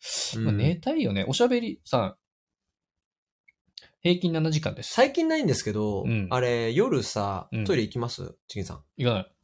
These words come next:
Speaker 1: 行かない？
Speaker 2: うん。
Speaker 1: 一回も行かない？
Speaker 2: 絶対行かない。あ、絶対っていうか行かない。
Speaker 1: あ、そう。
Speaker 2: 行く？
Speaker 1: 僕、そう、おしっこしたくて。
Speaker 2: もうじじいじゃん。
Speaker 1: うん。っていう時ないっすか？
Speaker 2: <laughs> いや。
Speaker 1: あるでしょ？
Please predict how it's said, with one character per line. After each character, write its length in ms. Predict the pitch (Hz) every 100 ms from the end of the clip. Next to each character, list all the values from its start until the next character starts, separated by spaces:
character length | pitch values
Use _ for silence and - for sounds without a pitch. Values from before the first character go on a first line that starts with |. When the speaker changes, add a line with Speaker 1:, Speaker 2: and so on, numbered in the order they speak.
| _ _ -
Speaker 1:
行 60 | 120
か 60 |
な 120 | 123 131
い？ 100 | -
Speaker 2:
う 40 |
ん。 180 | 104 90
Speaker 1:
一 80 | -
回 120 | 120
も 60 | 107
行 80 | 104
か 80 | 104
な 60 |
い？ 60 | 139
Speaker 2:
絶 100 | 117
対 140 | - 101
行 80 |
か 60 | 90
な 60 | -
い。 40 | -
あ、 60 | 101
絶 140 | 113
対 80 | -
っ 20 |
て 60 | 104
い 20 |
う 20 |
か 40 |
行 80 | 92
か 80 | 95
な 120 | 90
い。 40 | - _ _ _ 104
Speaker 1:
あ、 100 | 101
そ 400 | - 95 92 - _ _
う。 60 | 127
Speaker 2:
行 60 | 185
く？ 80 | 196 -
Speaker 1:
僕、 300 | 139 117 -
そ 140 | 139
う、 40 | 113
お 60 |
し 100 | 139
っ 40 | -
こ 100 | 302
し 40 |
た 100 | 165
く 80 | 151
て。 300 | 120 113 110
Speaker 2:
も 40 |
う 40 | 104
じ 100 | 113
じ 120 | 131
い 20 |
じ 80 | 95
ゃ 40 |
ん。 100 | 85 -
Speaker 1:
う 100 | -
ん。 320 | 117 110 101 95
っ 80 | -
て 100 | 143
い 20 |
う 20 |
時 200 | 143 107 - _
な 100 | 117
い 40 | 110
っ 20 |
す 120 | -
か？ 200 | 73 69 _ _ _ _ _ _ _ -
Speaker 2:
<laughs> 880 | - - - - - - 349 339 349
い 40 | -
や。 100 | -
Speaker 1:
あ 40 | 208
る 60 |
で 60 | 127
し 80 |
ょ？ 60 | 90